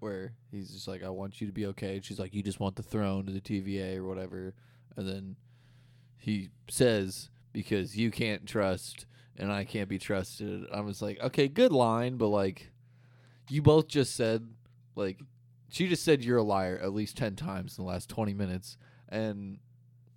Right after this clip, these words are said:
Loki, you just got shit on by this man and said that he took, <laughs> he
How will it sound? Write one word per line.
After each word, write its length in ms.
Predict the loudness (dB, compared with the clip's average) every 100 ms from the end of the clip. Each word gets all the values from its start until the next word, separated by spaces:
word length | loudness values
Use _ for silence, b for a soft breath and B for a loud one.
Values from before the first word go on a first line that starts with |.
| -2
Loki, 320 | 4 4 4
you 180 | -2 -2
just 180 | -4 -2
got 180 | -4 -4
shit 300 | -4 0 2
on 240 | 0 -2
by 260 | -4 -4 -4
this 260 | -6 -10 -8
man 340 | -8 -8 -12 -14
and 220 | -12 -12
said 280 | -8 -6 -4
that 240 | -6 -6 -10 _ b b
he 60 | -6
took, 160 | -4
<laughs> 100 | -4
he 180 | -4